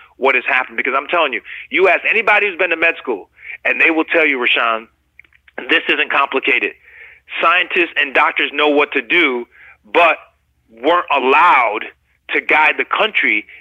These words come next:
and how to minimize its effect. And that's why this is very sad. And history will not look very kindly on this period of American life because it will show how incapable, well, we were not, I shouldn't say incapable, we were very capable.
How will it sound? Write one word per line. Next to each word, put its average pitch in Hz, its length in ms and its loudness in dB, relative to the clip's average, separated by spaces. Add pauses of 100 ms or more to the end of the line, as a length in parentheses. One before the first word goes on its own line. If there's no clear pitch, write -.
(140)
and 139 140 0
how 135 140 2
to 127 100 0
minimize 127 400 0
its 113 140 -10
effect. 110 400 -2
And 117 120 -8
that's 127 220 0
why 120 160 2
this 110 140 -8
is 104 120 -12
very 110 300 -2
sad. 117 160 2
And 110 100 -4
history 180 380 0
will 135 160 -2
not 143 240 0
look 160 220 -4
very 156 180 2
kindly 135 480 -2 (480)
on 131 160 0
this 135 120 -2 (100)
period 156 240 0
of 123 80 -2
American 131 480 -2
life 160 240 0 (340)
because 143 280 -2 (100)
it 156 100 0
will 151 160 -2
show 156 280 2
how 139 260 0 (100)
incapable, 139 840 -4
well, 151 160 -8
we 226 80 0
were 247 180 0
not, 165 180 -2
I 185 100 -4
shouldn't 185 180 -10
say 165 80 -2
incapable, 151 280 -4
we 202 40 -2
were 160 100 2
very 180 220 0
capable. 120 400 0